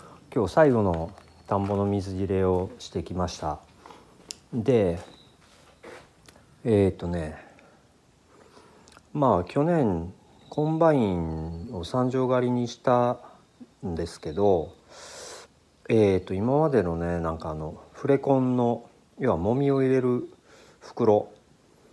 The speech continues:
えーと、七百キロぐらいのやつだったかな、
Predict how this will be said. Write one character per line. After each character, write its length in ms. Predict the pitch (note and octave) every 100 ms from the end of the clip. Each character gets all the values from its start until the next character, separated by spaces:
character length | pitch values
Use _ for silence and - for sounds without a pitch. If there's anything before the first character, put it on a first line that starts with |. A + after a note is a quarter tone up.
| _ _ _ - - -
え 360 | G2+ F2 E2+ E2+
ー 40 |
と、 120 | -
七 240 | F2 A#2 C#3
百 180 | D#3 E3+ - _ - - _ -
キ 100 | -
ロ 140 | D3
ぐ 100 | D3+
ら 120 | C#3
い 60 | F#2+
の 100 | E2
や 100 | D#2
つ 140 | - -
だ 80 | -
っ 40 |
た 120 | -
か 100 | -
な、 100 | A#2+